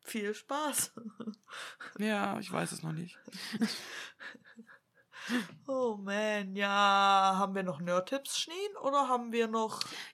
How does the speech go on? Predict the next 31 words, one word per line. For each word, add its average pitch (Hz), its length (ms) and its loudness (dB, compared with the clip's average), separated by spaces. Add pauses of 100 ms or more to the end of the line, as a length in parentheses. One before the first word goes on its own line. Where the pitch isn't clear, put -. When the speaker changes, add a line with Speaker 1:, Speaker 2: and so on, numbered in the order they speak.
(140)
Speaker 1:
was? 180 480 -6 (1160)
Speaker 2:
Also 185 200 2
ich 233 160 2
hab 269 140 2
noch 226 120 2
eine 190 120 2
Story, 165 420 4 (360)
Speaker 1:
Mhm. 220 400 -2 (220)
Speaker 2:
die 214 180 6
auch 269 200 10
fast 254 300 8
eine 202 100 8
Lach- 226 160 8
und 190 120 4
Sach-, - 200 6 (140)
Wa-, - 180 4 (160)
Waschgeschichte 170 580 4
geworden 143 340 4
wäre, 160 140 8
weil 160 100 10
die 165 120 2
so - 120 -2
absurd 220 600 2
ist. 160 340 -2 (480)
Bei 185 140 8
Extra 208 340 4
drei 170 220 12
heißt 190 200 6
es 160 180 2
reeller 170 400 10
Irrsinn. 131 520 4